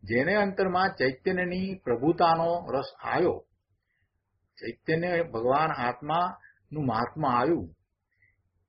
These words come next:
એની પ્રભુતા સમજાઈ, એમની દિવ્યતાનો ખ્યાલ આવ્યો,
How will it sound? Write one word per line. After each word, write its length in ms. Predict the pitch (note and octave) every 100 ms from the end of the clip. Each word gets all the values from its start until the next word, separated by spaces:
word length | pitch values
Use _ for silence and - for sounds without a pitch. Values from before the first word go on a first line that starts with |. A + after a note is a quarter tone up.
| _ - _
એની 240 | B2+ C#3 F3+
પ્રભુતા 500 | C3+ B2+ D#3 E3+ D#3+
સમજાઈ, 540 | C#3 B2 B2 D3+ A2 F2+ _ _ _ -
એમની 340 | C#3+ D#3+ E3
દિવ્યતાનો 540 | B2+ C3 D#3 E3+ D#3+ E3
ખ્યાલ 300 | - B2 D3
આવ્યો, 340 | B2+ B2+ E3